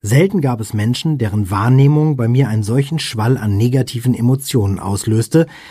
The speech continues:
dass ich ihnen von Anfang an nicht wertungsfrei und liebevoll begegnen konnte.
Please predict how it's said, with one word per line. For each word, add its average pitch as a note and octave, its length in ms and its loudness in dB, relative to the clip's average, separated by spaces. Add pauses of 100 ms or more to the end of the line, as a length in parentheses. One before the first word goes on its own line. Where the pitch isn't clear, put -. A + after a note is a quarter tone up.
(240)
dass C3 160 2
ich C3+ 160 -2
ihnen C#3+ 160 4
von A#2+ 180 -2
Anfang D#3 460 -2
an B2+ 220 2
nicht C#3 340 0
wertungsfrei A2+ 640 -4
und A#2+ 120 0
liebevoll G2 520 -4
begegnen A2+ 520 -2
konnte. F2 380 -6